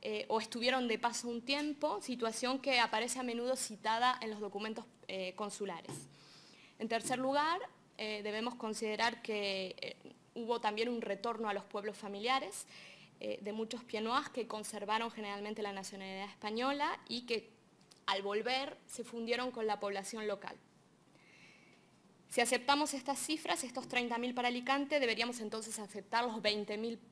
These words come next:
para el resto de España que proponen estos documentos. Eh, aunque no hay muchos trabajos que están publica-, eh, publicados sobre las instalaciones fuera de lo que es la zona de Levante, eh, se señalan como lugares de predilección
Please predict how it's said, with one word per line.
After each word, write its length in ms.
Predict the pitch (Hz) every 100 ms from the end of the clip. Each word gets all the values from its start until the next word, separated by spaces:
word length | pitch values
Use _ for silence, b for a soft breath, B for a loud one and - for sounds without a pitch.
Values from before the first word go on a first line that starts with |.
| -
para 180 | - 196
el 80 | 196
resto 300 | 208 202 214
de 60 | 202
España 420 | - 262 269 311
que 120 | 233
proponen 640 | 208 196 202 196 190 190
estos 640 | - - 202 190 - - -
documentos. 880 | 196 196 202 254 262 247 359 - - B B B B B B B -
Eh, 280 | 226 220 214
aunque 200 | 240 254
no 80 | 269
hay 60 |
muchos 280 | 294 294 277
trabajos 560 | - 262 277 277 226 220
que 120 | 208
están 220 | 190 226 - - - - -
publica-, 480 | 240 226 226 233 226
eh, 240 | 214 202 196
publicados 460 | 202 214 233 240
sobre 200 | 233 214
las 200 | 202 202
instalaciones 720 | 208 196 202 196 190 226 220 -
fuera 320 | 214 208 202
de 140 | 190 190 190
lo 100 | 185
que 80 | 196
es 80 |
la 100 | 202
zona 300 | 196 214 208
de 80 | 202
Levante, 680 | 196 196 226 247 247 247 - B B B B B -
eh, 560 | 208 196 196 190 190 190
se 140 | 208
señalan 420 | 226 220 233 240
como 220 | 240 220
lugares 280 | 214 220 240
de 80 | 226
predilección 760 | 214 208 208 202 196 - 285